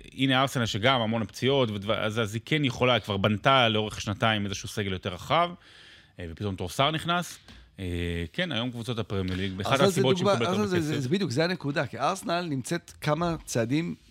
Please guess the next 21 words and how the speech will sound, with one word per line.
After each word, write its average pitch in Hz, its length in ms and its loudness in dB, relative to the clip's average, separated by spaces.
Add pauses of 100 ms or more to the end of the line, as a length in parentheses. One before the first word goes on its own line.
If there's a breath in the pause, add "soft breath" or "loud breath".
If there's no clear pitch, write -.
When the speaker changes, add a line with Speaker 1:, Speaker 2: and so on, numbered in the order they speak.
Speaker 2:
אה, 113 40 -10
היא 113 160 -8
מתקדמת 123 500 -2
בכמה 160 240 -4
צעדים 135 280 -4
על 110 60 -4
טוטנהאם, 170 420 -6
מבחינת 131 300 -4
בניית 139 420 0
Speaker 1:
כן. 143 60 -4
Speaker 2:
מועדון, 160 340 0
אז 120 140 -4
יש 160 160 -4
לה 180 60 -4
גם 151 140 -6 (180)
יותר 147 200 -2
עומק, 147 460 -2 (440 loud breath)
וגם, 226 480 0 (720 soft breath)
אה, 135 500 2 (380)
היא 165 160 -4
גם 240 320 4